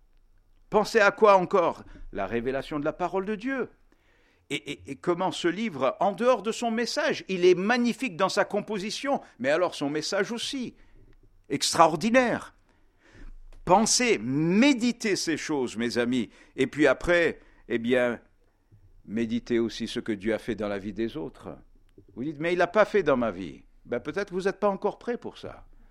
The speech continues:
Mais quand quelqu'un donne un témoignage et dit, moi j'ai prié et regardez ce que Dieu a fait pour moi,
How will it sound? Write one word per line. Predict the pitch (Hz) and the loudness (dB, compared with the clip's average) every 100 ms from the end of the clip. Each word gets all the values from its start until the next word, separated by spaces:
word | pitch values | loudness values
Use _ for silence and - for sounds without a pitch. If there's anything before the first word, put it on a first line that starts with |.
| _ _ _ _ _ _ _ _ _ _ _ - | _ _ _ _ _ _ _ _ _ _ _ 2
Mais | 185 | 2
quand | 233 240 | 4 2
quelqu'un | 233 233 240 | 4 4 4
donne | 226 233 | 6 6
un | 233 | 6
témoignage | - 220 226 220 226 190 | 0 0 0 2 2 2
et | 202 | 0
dit, | 185 202 | 0 0
moi | 220 | 2
j'ai | 180 202 | 4 2
prié | 196 - 208 220 214 - 185 | 0 -4 -2 -2 0 4 4
et | |
regardez | 165 190 185 175 180 | 4 2 2 2 0
ce | 165 | -2
que | 156 | -6
Dieu | 143 143 | -2 -2
a | 131 | -2
fait | - 123 | -4 -8
pour | - 107 | -8 -12
moi, | 98 82 73 | -12 -16 -16